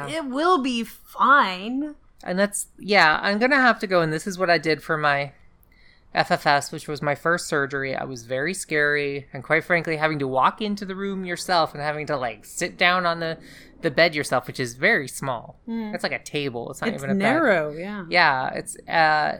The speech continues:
Speaker 2: and then, and I had to sit there and think,
Speaker 1: <gasps>
Speaker 2: "Okay, who had this surgery? Who had this surgery?" And so that's what I'm gonna be doing. So I'm
Speaker 1: Mm-hmm.
Speaker 2: gonna be like, "Okay, Jamie Clayton had this, Kim Petras had
Speaker 1: So many
Speaker 2: this."
Speaker 1: girls have come
Speaker 2: So
Speaker 1: through
Speaker 2: many
Speaker 1: this
Speaker 2: people have had
Speaker 1: happy
Speaker 2: this.
Speaker 1: and healthy.
Speaker 2: And, you know,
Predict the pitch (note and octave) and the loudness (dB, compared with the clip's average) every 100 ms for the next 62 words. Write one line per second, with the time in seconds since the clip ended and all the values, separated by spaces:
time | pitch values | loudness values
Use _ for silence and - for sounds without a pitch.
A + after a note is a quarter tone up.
0 | - F3 E3+ E3+ E3+ - E3 D#3+ E3 D#3+ | -6 -4 0 0 -2 -8 -2 0 0 -2
1 | D3+ D#3 F3 E3+ D#3+ D3+ E3 D#3+ - E3+ | -4 -6 -6 -2 0 0 -2 -2 0 2
2 | D3+ C#3+ C3 D3 F#3+ E3 D3 B2+ C#3 - | 2 0 0 -4 -4 -2 -4 -4 -10 -10
3 | C#3+ D3+ C3 D3 E3+ D#3+ C#3 D3 - D3 | -12 -12 -14 -14 -12 -10 -10 -12 -12 -14
4 | D3 D#2 D#2 - - _ _ _ - D#3+ | -12 -12 -12 -16 -20 _ _ _ -12 -8
5 | D3 D#3+ D3 C#3 D3 C3 B2+ A#2+ A#2+ B2 | -2 0 2 0 -4 -6 -8 -8 -10 -14
6 | - _ - - - - D#3 A3 A#3+ B3 | -18 _ -16 -12 -12 -12 -10 -6 -2 0
7 | C#4+ C#4+ - - - - - - - D#3 | 0 -2 -8 -12 -12 -14 -14 -14 -8 -6
8 | E3+ D#3 - C#3 C3+ C3 B2+ - - D3+ | -6 -6 -6 -6 -6 -14 -16 -20 -14 -8
9 | D3 C#3+ D3 C3 C#3 E3 A3 A#3 A#3+ A3+ | -6 -4 -4 -6 -2 0 0 0 -2 0
10 | G#3 G3 F#3 F3 - - G3+ G#3+ F#3 G3 | 2 2 0 -8 -12 -4 -2 2 4 4
11 | E3+ D#3+ F3+ E3+ - - E3+ - D#3+ E3 | 4 2 0 -2 -6 -6 -6 -2 0 4
12 | A3 D3 C#3 - D3 C#3+ A3+ F#3 D#3 D3+ | 6 6 4 4 0 0 -2 -2 -2 -4
13 | - E3 - - - - - _ - D#3+ | -14 -20 -20 -20 -20 -20 -20 _ -6 -2
14 | D#3 D#3 D#3 D#3 - F#3 F#3 D#3 | 0 -2 -6 -12 -8 -2 0 0